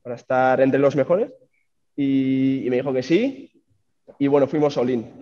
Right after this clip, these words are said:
Eh, desde, desde aquel momento a intentar mejorar en, porque me encanta el Strongman, pero es que el CrossFit me, me aportaba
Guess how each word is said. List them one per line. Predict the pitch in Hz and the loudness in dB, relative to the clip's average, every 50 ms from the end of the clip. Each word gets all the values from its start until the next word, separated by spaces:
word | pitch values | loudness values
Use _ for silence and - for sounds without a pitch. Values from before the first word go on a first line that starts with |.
| - - - - | -20 -16 -10 -6
Eh, | 123 123 120 120 120 120 120 120 120 117 120 120 | -4 -2 0 0 0 2 2 2 2 2 2 0
desde, | 120 123 139 123 123 123 123 123 120 | -2 -4 -4 -4 -2 0 2 2 0
desde | 120 120 123 123 | 0 -2 -4 -6
aquel | 123 135 139 | -4 -2 0
momento | 139 139 135 139 151 147 170 185 202 208 - - _ _ _ _ _ _ _ _ _ | 2 2 2 2 2 2 2 2 2 2 -2 -12 _ _ _ _ _ _ _ _ _
a | 123 123 123 123 120 | -4 -2 0 0 0
intentar | 123 123 123 120 120 123 123 135 | 0 -2 -2 -2 -2 -2 -2 -2
mejorar | 131 123 123 120 127 127 135 139 135 135 | -2 -4 -2 -2 0 0 0 2 2 2
en, | 127 127 120 117 117 113 113 113 113 113 113 113 110 - - - - - - _ _ _ _ | 2 2 2 0 -2 -6 -6 -8 -8 -10 -10 -12 -14 -14 -16 -18 -20 -20 -20 _ _ _ _
porque | - 127 123 131 131 131 | -8 -6 -6 -4 -4 -2
me | 131 | -2
encanta | 135 143 151 151 156 160 | -2 0 0 0 2 2
el | 151 147 | 0 0
Strongman, | 143 - - 160 170 175 165 151 | -2 -4 -4 -2 -2 0 -2 -2
pero | 139 123 127 | -4 -6 -6
es | 123 - | -8 -8
que | 135 | -10
el | - - | -12 -8
CrossFit | - 143 139 - 143 | -8 -8 -4 -2 0
me, | 131 135 131 120 - - | 0 2 0 0 -2 -2
me | 131 131 135 131 | 0 0 2 2
aportaba | 123 117 135 135 127 131 - 131 135 139 143 156 - - | 0 0 0 -2 -2 0 0 2 4 4 4 2 -2 -6